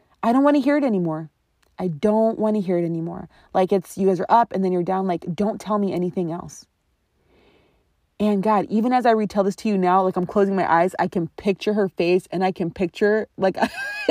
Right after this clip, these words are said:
<laughs> it's stirring up. It's stirring up those feelings of, like, anger again. I felt so offended.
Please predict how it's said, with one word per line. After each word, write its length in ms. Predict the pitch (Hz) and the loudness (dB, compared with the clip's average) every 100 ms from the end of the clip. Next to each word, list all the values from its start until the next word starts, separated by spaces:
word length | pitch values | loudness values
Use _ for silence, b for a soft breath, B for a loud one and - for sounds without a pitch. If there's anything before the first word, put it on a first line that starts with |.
| 392 | 4
<laughs> 560 | - 339 - - - | 4 0 -2 -20 -8
it's 200 | - 208 | 0 0
stirring 600 | - - - 208 220 233 | 0 -2 2 4 4 2
up. 280 | 254 254 156 - | 0 0 0 0
It's 220 | 190 - | -2 -4
stirring 480 | - - 185 175 180 | -8 0 2 4 2
up 140 | 185 | 0
those 200 | 196 196 | -2 -2
feelings 340 | - 196 208 208 | 0 2 2 2
of, 60 | |
like, 180 | 214 208 - | 0 -2 -4
anger 300 | 233 269 220 | -2 0 0
again. 320 | 160 139 156 180 | -2 -4 -4 -2
I 100 | 202 | 2
felt 260 | 226 156 | 2 2
so 540 | - - 190 190 220 - | -4 -2 0 4 2 2
offended. 720 | 190 - 180 185 208 262 302 | -4 -4 -2 -2 -2 -2 -4